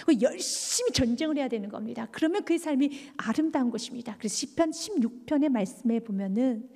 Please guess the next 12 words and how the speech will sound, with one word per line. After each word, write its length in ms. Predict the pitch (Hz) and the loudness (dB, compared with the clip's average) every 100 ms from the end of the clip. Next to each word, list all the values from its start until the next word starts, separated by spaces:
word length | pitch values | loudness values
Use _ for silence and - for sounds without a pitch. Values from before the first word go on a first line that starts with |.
| - - - - | -20 -20 -20 -12
가장 300 | - 247 349 | -2 2 2
인생이 260 | 311 302 330 | 2 0 0
아름답고 560 | 277 277 269 254 - 240 | 0 0 0 -2 -2 -4
어떤 220 | 247 233 | -2 -6
후손들이 1200 | - 320 - 427 392 311 285 285 311 302 - - _ - | -4 -10 -2 -2 -2 -2 2 4 2 -2 -12 -20 _ 0
부모를 400 | 247 247 311 311 | 4 4 2 0
보면 340 | 233 208 208 - | 0 -2 -2 -4
아름답다 920 | 185 285 311 330 320 - - - 262 | -4 0 0 0 -2 -4 -10 -2 0
할 140 | 285 | 0
수 240 | 277 - 269 | -2 -2 2
있는 640 | 247 220 220 220 208 202 214 | 2 2 2 0 -2 -4 0
인생은 680 | 214 196 214 190 240 285 | 0 0 -2 0 2 2